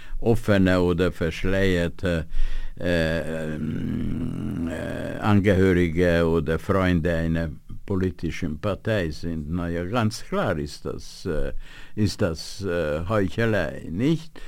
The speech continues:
Äh, das ist ganz klar. Und es gibt natürlich auch Fehler,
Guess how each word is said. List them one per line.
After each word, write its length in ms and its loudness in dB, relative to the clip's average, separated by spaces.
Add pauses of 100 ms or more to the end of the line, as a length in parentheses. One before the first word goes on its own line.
(320)
Äh, 460 0 (300)
das 440 -2
ist 200 -4
ganz 300 -4
klar. 360 -8 (120)
Und 480 2
es 300 0
gibt 240 0
natürlich 720 0
auch 260 0 (180)
Fehler, 520 6